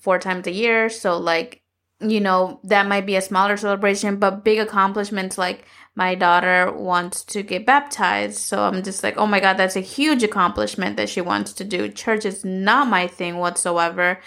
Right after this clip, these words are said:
but I know it's really important for her. So, like, I wanna make sure I celebrate her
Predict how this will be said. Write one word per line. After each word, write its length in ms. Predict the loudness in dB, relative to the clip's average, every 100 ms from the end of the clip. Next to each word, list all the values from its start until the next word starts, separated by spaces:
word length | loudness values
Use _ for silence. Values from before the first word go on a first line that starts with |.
| -20 -20 -20 -18
but 460 | -4 2 4 4 2
I 160 | 0
know 160 | 2 2
it's 220 | 0 -2
really 200 | -2 -2
important 400 | -4 -4 -4 -4
for 140 | -6
her. 800 | -6 -2 2 4 4 2 0 -6 -12
So, 380 | -6 0 0
like, 240 | 0 -2 0
I 120 | 2
wanna 240 | 2 0
make 200 | 0 -2
sure 220 | -4 -2 -2
I 100 | -2
celebrate 920 | -6 -2 2 2 2 2 0 0 -4
her 420 | -2 0 -2